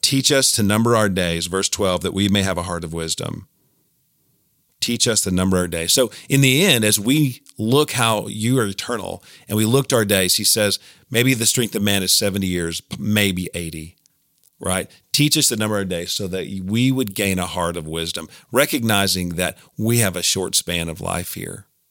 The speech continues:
right? All of our worries, all of our concerns, all of our victories, all of our great ambitions, all the mountains that we wanna climb, right, are like a vapor. Uh, and so we're to be what? Verse fourteen, "Just be satisfied in the morning with a steadfast love."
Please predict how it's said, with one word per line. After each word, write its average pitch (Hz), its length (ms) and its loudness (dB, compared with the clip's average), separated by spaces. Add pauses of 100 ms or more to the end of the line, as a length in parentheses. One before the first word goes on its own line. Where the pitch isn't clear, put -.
right? 90 260 -4 (200)
All 110 320 4
of 101 80 0
our 98 140 4
worries, 90 440 0
all 98 200 2
of 104 60 0
our 101 120 2
concerns, 87 640 -4
all 110 240 2
of 113 80 2
our 101 140 2
victories, 90 640 -2
all 98 180 2
of 104 80 0
our 101 100 0
great 92 340 0
ambitions, 90 600 -2
all 95 160 0
the 110 80 0
mountains 98 460 -2
that 90 140 -4
we 92 120 -4
wanna 87 240 -6
climb, 78 560 -8 (460)
right, 92 360 -2 (360)
are 95 100 2
like 90 220 -2
a 87 80 -6
vapor. 82 460 -8 (760)
Uh, 87 300 -2
and 92 180 0
so 92 500 0 (300)
we're 110 320 2
to 107 160 -2
be 90 160 -2
what? 85 380 -4
Verse - 260 -4
fourteen, 87 380 -8 (160)
"Just 92 180 -6
be 90 100 -6
satisfied 90 720 -2
in 85 100 -4
the 85 40 -2
morning 82 380 -2
with 85 160 -6
a 80 60 -4
steadfast - 560 -6
love." - 360 -14